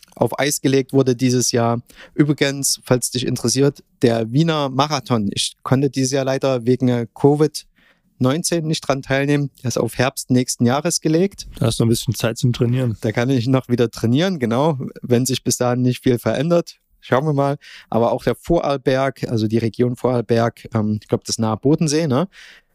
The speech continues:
Speaker 1: es zählt als Risikogebiet. Lissabon, dächte ich, war eigentlich sowieso schon mit
Speaker 2: Hatte ich
Speaker 1: dabei.
Speaker 2: das auch gedacht, äh,
Speaker 1: Ja.
Speaker 2: dass Lissabon, aber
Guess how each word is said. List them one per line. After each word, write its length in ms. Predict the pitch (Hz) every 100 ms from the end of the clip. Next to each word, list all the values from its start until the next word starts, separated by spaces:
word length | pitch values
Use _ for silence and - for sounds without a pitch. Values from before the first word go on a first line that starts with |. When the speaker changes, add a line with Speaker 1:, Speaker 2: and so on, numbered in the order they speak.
| _ -
Speaker 1:
es 320 | 131 - -
zählt 220 | - 135
als 220 | 131 -
Risikogebiet. 800 | 135 127 127 117 110 113 110 - -
Lissabon, 800 | 113 151 175 - 156 175 147 170 -
dächte 220 | - 131
ich, 80 | 110
war 120 | 110
eigentlich 280 | 117 117 -
sowieso 380 | 110 101 123
schon 160 | 165 170
mit 100 | 170
Speaker 2:
Hatte 140 | 165
ich 40 | 120
Speaker 1:
dabei. 120 | 131
Speaker 2:
das 100 | 170
auch 160 | 127 117
gedacht, 400 | 123 127 - -
äh, 340 | 160 123 113 - 110
Speaker 1:
Ja. 140 | 110
Speaker 2:
dass 180 | 117 -
Lissabon, 600 | 131 123 120 120 120 -
aber 420 | - 110 110 110